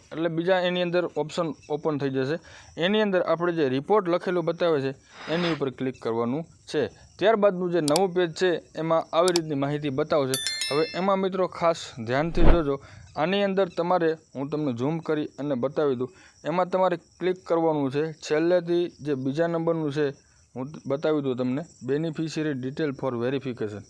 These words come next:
બરાબર, એની ઉપર ક્લિક કરવાનું છે એટલે એક નવી વેબસાઇટ ઓપન થઈ જશે. હવે આટલું ઓપન થઈ જાય ત્યારબાદ આપણે અલગ અલગ, અ,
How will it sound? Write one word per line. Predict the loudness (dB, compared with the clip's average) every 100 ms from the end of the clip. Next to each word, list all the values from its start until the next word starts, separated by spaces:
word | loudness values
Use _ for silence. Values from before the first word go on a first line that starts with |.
| _ _ -10
બરાબર, | -10 -10 -18 -20 -20 -14 -4
એની | 0 2
ઉપર | 2 -2
ક્લિક | 0 -2 -2 -2
કરવાનું | 0 2 0 0
છે | -2
એટલે | -2 -2 0
એક | -2 -4 -4 -2 -2 -4
નવી | -2 0
વેબસાઇટ | -2 -2 -2
ઓપન | -2 -2 -4
થઈ | -2 -2
જશે. | -2 -4 -8 -14 -20 -16 -2
હવે | 2 2 0 -14 -20 _ _ _ _ 0
આટલું | 2 4 4
ઓપન | 4 2 2
થઈ | 4 4
જાય | 4 2 -12 _
ત્યારબાદ | 4 6 6 2 -4 -20 -6
આપણે | -2 4 4 4 0 -16 _ _
અલગ | 4 6
અલગ, | 6 6 4 -8 -20 _
અ, | -4 0 0